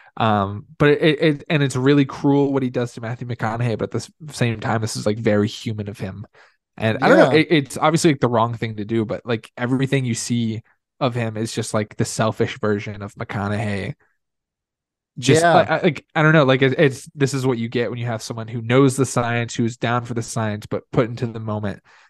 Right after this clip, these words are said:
Speaker 1: can't handle the pressure and thinks about himself before the mission.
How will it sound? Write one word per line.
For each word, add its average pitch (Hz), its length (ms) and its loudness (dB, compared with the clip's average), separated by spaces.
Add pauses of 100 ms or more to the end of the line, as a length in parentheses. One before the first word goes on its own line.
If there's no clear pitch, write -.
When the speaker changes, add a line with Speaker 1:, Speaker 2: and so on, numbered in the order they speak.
(120)
Speaker 1:
can't 113 260 -2
handle 107 260 0
the 104 80 0
pressure 101 600 -2 (300)
and 104 360 -6
thinks 110 200 -4
about 104 200 0
himself 98 580 -4
before 104 280 -2
the 98 60 -4
mission. 98 460 -10